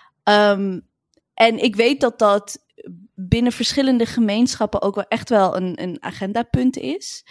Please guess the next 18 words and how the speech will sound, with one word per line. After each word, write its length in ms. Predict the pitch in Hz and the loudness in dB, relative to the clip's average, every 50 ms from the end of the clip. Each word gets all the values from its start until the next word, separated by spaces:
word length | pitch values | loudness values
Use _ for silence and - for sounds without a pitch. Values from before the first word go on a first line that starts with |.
| - - - - - - _ _ _ _ | -20 -20 -20 -20 -20 -20 _ _ _ _
Ehm, 760 | - 226 233 233 233 226 226 226 226 220 220 220 220 220 214 - _ _ _ | 0 4 4 4 4 2 0 0 0 0 0 -2 -2 -4 -8 -12 _ _ _
en 220 | - 254 269 262 262 | 0 2 2 2 2
toen 160 | - 359 349 | 2 2 2
we 100 | 349 349 | 4 4
het 160 | 311 311 - | 2 2 2
een 80 | 359 285 | 2 2
beetje 300 | 262 269 294 277 - 302 | 2 2 2 0 -2 -2
hadden 340 | 254 262 285 277 285 247 214 | 0 0 0 0 0 -2 0
over, 500 | 220 226 240 - - 240 220 214 208 - | -2 -2 -2 -2 -4 -2 -2 -2 -2 -2
over, 680 | - 214 214 220 - - 214 202 196 196 185 - _ _ _ _ _ _ _ 196 185 190 - _ | 0 -2 -2 -2 -2 -4 -4 -4 -4 -4 -6 -10 _ _ _ _ _ _ _ -20 -20 -20 -16 _
ehm, 340 | - - 202 190 185 185 185 - | -4 -2 0 0 0 -2 -2 -6
over 260 | - - 214 - - 214 | -6 -6 -4 -4 -4 -4
dit 180 | 220 214 - | -4 -6 -6
gesprek, 460 | - 240 - - - - 262 269 262 | -6 -8 -8 -6 -2 0 0 0 0
is 120 | 262 233 - | -2 -4 -4
het 80 | 233 | -2
natuurlijk 520 | - 233 226 - 262 240 220 214 180 190 165 | -2 -2 -2 0 0 0 0 0 -2 -2 -2
breder, 800 | - 202 202 208 226 254 262 220 220 196 190 180 180 185 185 | 0 0 2 4 2 2 2 0 0 0 0 -2 -4 -6 -10